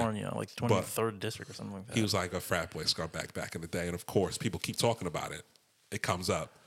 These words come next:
Speaker 2: But he, you know, he's been so, he's been so pro Bernie. The whole fucking site is, like, they're, like, acolytes of Bernie Sanders. So, of course, Bernie comes out, supports him.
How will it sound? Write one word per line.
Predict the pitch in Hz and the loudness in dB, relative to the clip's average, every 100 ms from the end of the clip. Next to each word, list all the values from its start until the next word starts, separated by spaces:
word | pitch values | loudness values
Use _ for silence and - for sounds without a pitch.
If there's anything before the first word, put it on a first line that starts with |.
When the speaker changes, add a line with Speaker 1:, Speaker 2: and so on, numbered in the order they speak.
| - - | -20 -2
Speaker 2:
But | - 101 | 0 2
he, | 135 | 0
you | 117 | -2
know, | - | -2
he's | 135 107 | -2 -2
been | 101 | -2
so, | - - 107 101 - | 0 4 4 2 -4
he's | - 101 | -10 -6
been | |
so | 87 101 | 0 2
pro | - 90 | 2 0
Bernie. | 92 85 - | 0 -2 -6
The | - | -8
whole | 92 113 | -2 -2
fucking | - - - 98 - 85 | -2 -6 -10 -10 -10 -2
site | - 87 82 | 0 0 -4
is, | 58 62 - - _ - - - | -8 -8 -8 -10 _ -20 -20 -10
like, | 90 90 - | -8 -8 -4
they're, | 95 | -4
like, | 87 82 _ - - | -4 -8 _ -12 -2
acolytes | 92 90 85 87 | -2 -2 -4 -4
of | 92 | -2
Bernie | 85 80 | -2 -2
Sanders. | - 90 80 - - - - - - | -2 -2 -4 -8 -10 -12 -20 -18 -4
So, | 104 | -4
of | |
course, | - 104 95 | 0 -2 -2
Bernie | - 82 | -8 -10
comes | - 87 87 | -8 -6 -4
out, | 80 | -4
supports | 85 - 127 - | -2 2 2 2
him. | - 82 | -4 -8